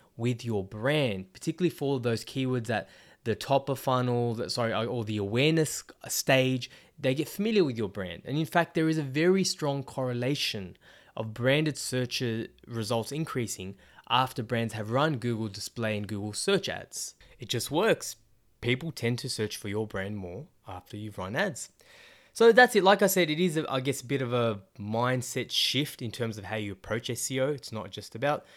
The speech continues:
those articles and those keywords. There's a lot of on serp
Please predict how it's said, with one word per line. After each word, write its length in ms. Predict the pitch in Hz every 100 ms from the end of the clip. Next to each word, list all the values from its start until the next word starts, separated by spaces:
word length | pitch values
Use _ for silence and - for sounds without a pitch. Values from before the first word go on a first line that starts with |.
| - -
those 220 | 156 135
articles 560 | 127 127 123 131 117
and 100 | 110
those 160 | 123 139
keywords. 540 | - 131 123 120 117
There's 160 | 113 90
a 60 | 98
lot 120 | 123
of 100 | 135
on 160 | 127 135
serp 420 | - 127 127